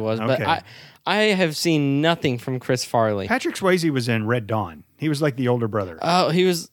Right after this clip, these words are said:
Speaker 1: like, the main kid, right?
Speaker 2: Yeah, the, the old
Speaker 1: Okay,
Speaker 2: yeah.
Speaker 1: yeah, I rem-, I remember that was on the T V, like, a month ago.
Speaker 2: I got a couple Patrick Swayze movies on my list.
Speaker 1: Okay.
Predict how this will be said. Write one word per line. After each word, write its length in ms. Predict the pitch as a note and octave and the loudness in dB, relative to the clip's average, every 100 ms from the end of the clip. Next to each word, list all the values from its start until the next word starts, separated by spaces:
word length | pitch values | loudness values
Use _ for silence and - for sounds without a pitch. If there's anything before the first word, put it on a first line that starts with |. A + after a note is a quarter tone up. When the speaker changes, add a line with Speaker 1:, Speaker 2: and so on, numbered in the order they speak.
| _ | _
Speaker 1:
like, 160 | D3+ D3+ | -2 0
the 80 | B2+ | 0
main 420 | C3+ C#3+ D3 C3 | 2 2 0 -2
kid, 300 | - F#3+ A2+ | -4 -2 0
right? 320 | A2 C#3 - _ C#3+ | 0 -2 -4 _ -4
Speaker 2:
Yeah, 200 | F#3+ C#3+ | 0 0
the, 180 | D3 | 0
the 240 | C#3 C#3 D3 | -4 -4 -2
old 80 | D#3+ | -2
Speaker 1:
Okay, 260 | E3+ E3 | 0 0
Speaker 2:
yeah. 60 | D3 | 0
Speaker 1:
yeah, 160 | F3 C#3+ | 0 0
I 120 | G#3+ | 0
rem-, 140 | A3+ | 0
I 80 | G#3 | 0
remember 400 | G3+ F#3+ F3+ D#3+ | 0 0 0 -2
that 120 | D3+ D3+ | 0 0
was 160 | D3 | 0
on 80 | D3+ | -2
the 60 | C3+ | -4
T 180 | - C#3+ | -4 -4
V, 240 | C3 C3 | -2 -2
like, 260 | A#2 G#2 A#2 | -2 -6 -6
a 20 | A2 | -6
month 220 | A2 G#2+ | -6 -6
ago. 180 | G#2+ B2 | -2 0
Speaker 2:
I 100 | F#3 | 2
got 300 | F#3+ F3 - | 2 0 -2
a 60 | C#3+ | -6
couple 240 | D#3+ C#3 B2+ | -4 -4 -2
Patrick 340 | B2 G#2+ G2+ | -2 -2 -4
Swayze 320 | - A2+ G2+ G2+ | -4 -4 -2 -4
movies 360 | G2 G2 F#2+ | -6 -6 -8
on 120 | - G2+ | -8 -6
my 100 | G2 | -6
list. 420 | F2 F2 - - | -8 -10 -10 -4
Speaker 1:
Okay. 440 | B2+ - B2+ A2+ | -2 2 2 2